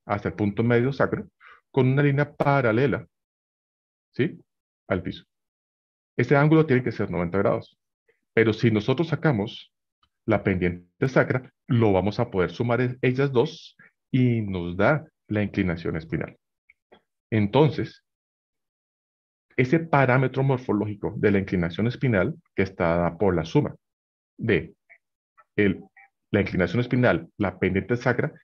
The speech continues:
nos va a dar la visión grande global, que se llama el ángulo espinosacro, y ese parámetro está dado en ciento treinta punto cuatro grados, más o menos ocho punto uno grados. Entonces, esa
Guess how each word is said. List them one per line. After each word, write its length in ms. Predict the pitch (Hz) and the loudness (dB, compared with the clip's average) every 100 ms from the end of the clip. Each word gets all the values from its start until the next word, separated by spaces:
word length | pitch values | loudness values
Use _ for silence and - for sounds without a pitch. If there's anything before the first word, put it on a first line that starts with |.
| _ 113 | _ -4
nos 200 | 104 104 | -2 2
va 60 | |
a 60 | 110 | 4
dar 100 | 120 | 4
la 200 | 131 123 | 4 2
visión 420 | 104 98 110 104 | 0 -2 -2 0
grande 480 | 110 127 127 101 104 | 2 2 2 0 -4
global, 520 | 110 107 95 101 165 - | -2 0 2 0 -2 -8
que 80 | |
se 100 | 104 | -6
llama 280 | 92 90 104 | -2 0 0
el 100 | 107 | 0
ángulo 320 | 82 95 104 | -2 -4 -6
espinosacro, 680 | 123 87 95 - 131 139 160 - - - - | -6 -6 -4 -2 -2 -2 -4 -12 -20 -12 0
y 80 | 131 | 2
ese 180 | 147 | 4
parámetro 560 | 160 151 165 107 131 202 - _ _ | 4 4 4 2 -2 -4 -10 _ _
está 260 | 98 - 95 | -6 0 2
dado 300 | 98 107 113 | 4 6 4
en 120 | 110 | 2
ciento 500 | - - 104 104 107 | -6 -2 -2 0 -2
treinta 280 | 107 101 - | -2 -6 -6
punto 320 | 95 87 90 | -6 -4 -4
cuatro 220 | 90 - | -4 0
grados, 400 | 156 - - - _ | 2 2 -2 -12 _
más 340 | 117 110 120 123 | 0 2 2 0
o 40 | |
menos 320 | 117 113 - - | -2 -2 -6 -2
ocho 300 | 107 - - | 0 0 -2
punto 300 | 110 101 98 | -4 -2 0
uno 260 | 101 101 - _ _ - | 0 -2 -8 _ _ -2
grados. 420 | 98 78 76 _ _ _ _ _ _ - - - | 0 0 -4 _ _ _ _ _ _ -20 -20 -4
Entonces, 500 | 113 104 113 139 - - _ _ | -2 2 2 0 -2 -12 _ _
esa 360 | 123 123 147 | -2 2 2